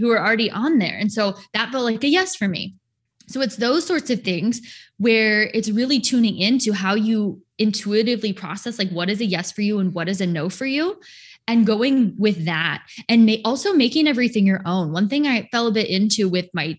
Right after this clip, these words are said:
programs and certifications and all the things was I was like, "Oh, I gotta do it this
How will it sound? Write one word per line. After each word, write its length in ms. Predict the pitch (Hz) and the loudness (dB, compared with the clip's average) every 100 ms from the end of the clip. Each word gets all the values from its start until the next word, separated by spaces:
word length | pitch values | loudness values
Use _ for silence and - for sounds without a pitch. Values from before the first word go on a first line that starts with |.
| _ | _
programs 500 | 320 339 254 196 190 | -2 0 2 2 0
and 100 | 175 | -2
certifications 800 | 185 170 175 190 294 294 247 208 | -4 -6 -8 -4 -2 0 2 0
and 100 | 196 | 0
all 100 | 185 | -2
the 100 | 185 | -4
things 300 | 294 302 202 | -2 0 0
was 120 | 190 | -4
I 100 | 190 | -6
was 100 | 175 | -6
like, 180 | 175 175 - _ - | -8 -8 -18 _ -2
"Oh, 80 | 262 | 0
I 100 | 254 | 2
gotta 260 | 254 247 | 2 2
do 200 | 196 233 | 2 2
it 160 | 214 233 | 2 0
this 260 | 302 - | -2 -4